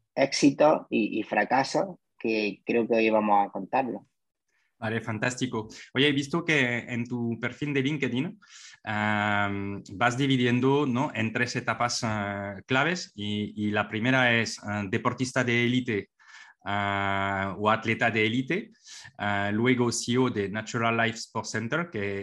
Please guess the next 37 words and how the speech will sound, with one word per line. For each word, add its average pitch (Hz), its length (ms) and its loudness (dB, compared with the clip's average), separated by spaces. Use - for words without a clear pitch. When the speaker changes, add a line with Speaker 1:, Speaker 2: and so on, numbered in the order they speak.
Speaker 2:
entiendo 104 360 -4
que 113 80 -6
era 107 180 0
un 104 200 -6
gimnasio, 127 680 -4
que 101 160 -4
es - 140 -10
lo 101 100 -12
que 104 80 -6
dices, 135 420 -6
y 110 100 -4
luego 120 360 2
Training 117 320 0
Gym. 98 280 -8
Ah, 113 680 2
¿qué 147 120 -2
te 156 100 0
parece 147 300 0
si - 120 -6
empezamos 123 520 -2
por 120 240 -6
ta-, 110 280 -2
tu 113 140 -8
parte 117 300 -2
de, 101 480 -2
de 101 540 -2
atleta 120 420 -2
de 113 120 -2
élite? 101 440 -6
Ah, 101 640 0
¿qué 143 140 6
hacías? - 640 0
Ah, 107 400 0
¿qué, 117 560 2
qué 139 100 2
has 135 120 -2
conseguido 117 720 -2